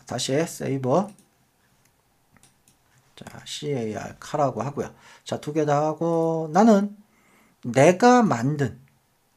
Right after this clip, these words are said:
내가 만든 슬라이드, 그럼 요 네 장이 되겠죠. 걔만 저장을 하겠습니다.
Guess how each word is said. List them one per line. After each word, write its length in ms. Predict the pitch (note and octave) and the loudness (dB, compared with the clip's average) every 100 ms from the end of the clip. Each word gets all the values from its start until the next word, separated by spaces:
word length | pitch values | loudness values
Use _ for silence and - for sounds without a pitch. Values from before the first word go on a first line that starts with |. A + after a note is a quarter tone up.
| _ | _
내가 480 | A2+ B2+ D#3+ G#3+ G#3+ | 0 0 2 4 4
만든 420 | D#3 A#2 C3+ D3+ | 2 0 0 -4
슬라이드, 580 | C#3+ D3+ C#3 B2+ B2 D3+ | -4 -2 -2 0 -2 -2
그럼 200 | D3+ D3 | -2 -2
요 100 | B2 | -2
네 200 | A2 B2+ | 0 0
장이 280 | C#3+ C#3 B2 | 0 0 0
되겠죠. 480 | A2+ A#2+ A#2 A#2+ C#3+ | -2 -4 -4 -4 -6
걔만 360 | - A2 D#3 D#3+ | -4 -2 -2 -2
저장을 440 | A#2+ A2+ A#2+ A2 | -4 -2 -2 -4
하겠습니다. 680 | D3 D3 - A#2+ G#2+ C#3 | -6 -8 -6 -6 -2 -4